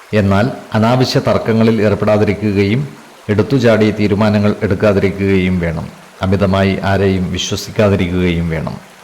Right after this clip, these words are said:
ആരോഗ്യകാര്യങ്ങളിലും ഈ നക്ഷത്രക്കാർ ഒരു പ്രത്യേക ശ്രദ്ധ പുലർത്തേണ്ടതാണ്.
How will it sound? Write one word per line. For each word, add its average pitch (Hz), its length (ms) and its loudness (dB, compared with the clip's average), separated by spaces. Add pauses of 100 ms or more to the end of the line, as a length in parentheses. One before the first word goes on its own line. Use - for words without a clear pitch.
(920)
ആരോഗ്യകാര്യങ്ങളിലും 117 1000 2 (100)
ഈ 107 100 0
നക്ഷത്രക്കാർ 104 640 -2 (340)
ഒരു 101 140 0
പ്രത്യേക 101 560 0
ശ്രദ്ധ 98 420 -2
പുലർത്തേണ്ടതാണ്. 85 920 -2